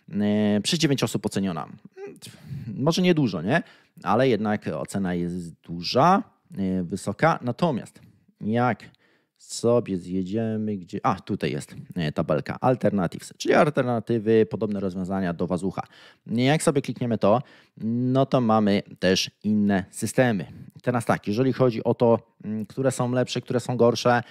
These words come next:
no to też ciężko w tym momencie jest powiedzieć konkretnie, że, y, Splunk będzie lepszy albo Wazuch będzie lepszy. Faktem jest, że jeżeli chodzi o inne systemy,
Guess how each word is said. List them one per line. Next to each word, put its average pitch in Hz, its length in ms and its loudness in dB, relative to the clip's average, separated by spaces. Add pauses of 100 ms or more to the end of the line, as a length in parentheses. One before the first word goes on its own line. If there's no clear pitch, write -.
(320)
no 113 120 -8
to - 80 -14
też - 300 -4 (200)
ciężko 139 240 -6
w - 40 -20
tym 147 100 -2
momencie 135 340 0
jest 127 160 0
powiedzieć 123 340 -2
konkretnie, 120 460 0
że, 90 220 2 (800)
y, 95 40 -12
Splunk 156 340 -6
będzie 170 200 -6
lepszy 156 340 2
albo 127 180 2
Wazuch 180 260 0
będzie 147 220 -8
lepszy. 131 440 -6 (720)
Faktem 147 340 -2
jest, 131 200 2
że 113 400 4 (1000)
jeżeli 110 420 2
chodzi 101 340 0
o 104 80 2
inne 107 180 2
systemy, 95 480 0